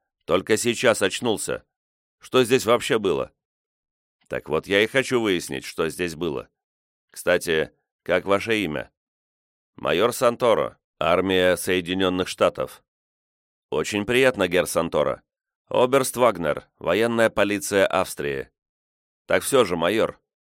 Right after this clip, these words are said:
что здесь за фокусы творятся?» «Простите, герр Оберст, но я правда не понимаю, о чём речь. Здесь произошёл какой-то взрыв?» Пока полковник рассказывал о случившемся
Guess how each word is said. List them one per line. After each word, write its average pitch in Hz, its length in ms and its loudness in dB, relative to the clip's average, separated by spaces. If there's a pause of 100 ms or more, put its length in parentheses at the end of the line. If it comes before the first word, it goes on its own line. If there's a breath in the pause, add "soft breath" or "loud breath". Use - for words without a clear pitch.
что 123 300 0
здесь 117 380 0
за 107 280 2
фокусы 101 480 -2
творятся?» 80 640 -2 (920)
«Простите, 87 500 0
герр 113 240 2
Оберст, 85 440 -2
но 85 160 -2
я 95 140 4
правда 101 340 2
не 104 100 -4
понимаю, 101 480 0
о 92 40 0
чём 98 220 -4
речь. 76 320 -4 (500)
Здесь 98 320 -2
произошёл 104 520 2
какой-то 98 400 0
взрыв?» 90 420 -4 (1080)
Пока - 280 -2
полковник 113 640 -2
рассказывал 90 640 -2
о 82 120 -6
случившемся 98 880 -4